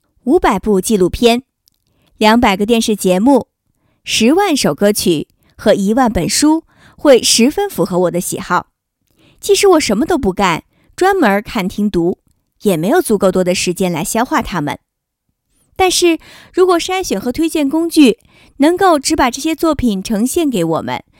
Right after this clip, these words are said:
让我们选择，那么怎样从这些已经筛选过的作品中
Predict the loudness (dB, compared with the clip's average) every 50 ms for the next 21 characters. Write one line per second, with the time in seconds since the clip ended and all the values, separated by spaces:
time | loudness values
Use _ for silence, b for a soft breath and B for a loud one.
0 | b b b b b 2 2 4 4 2 0 -2 -2 0 0 0 -2 -2 -4 -6
1 | -6 -4 -4 -6 -8 _ _ _ _ _ _ _ _ _ _ _ _ -4 -2 0
2 | 2 2 2 0 _ _ -8 -2 -2 0 0 0 -2 0 0 0 -2 -4 -6 -6
3 | -6 -2 -2 -2 0 -2 -2 -2 0 0 -2 -2 -2 -6 -6 -6 -6 -6 -6 -4
4 | -2 -2 -2 0 -2 -2 0 0 0 0 0 0 0 -2 -2 -2 -4 -6 -2 2
5 | 2 2 2 0